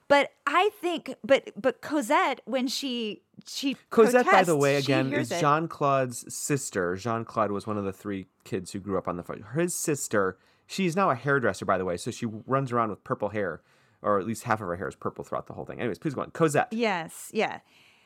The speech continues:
Speaker 1: And she says, she looks at Maureen when Maureen says that,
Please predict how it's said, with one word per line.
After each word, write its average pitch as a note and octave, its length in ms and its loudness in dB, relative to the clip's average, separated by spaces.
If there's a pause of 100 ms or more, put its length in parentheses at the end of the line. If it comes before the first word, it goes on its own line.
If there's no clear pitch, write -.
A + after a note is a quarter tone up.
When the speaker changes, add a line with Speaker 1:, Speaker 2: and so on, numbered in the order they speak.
(220)
Speaker 1:
And C4+ 460 2 (240)
she F4+ 400 -2
says, G#3+ 580 0
she E4 280 0
looks D#4 340 -2
at D4+ 140 -2
Maureen G#3 440 0
when G3+ 160 -2
Maureen F#3+ 280 -2
says C4+ 260 -2
that, F3 300 -2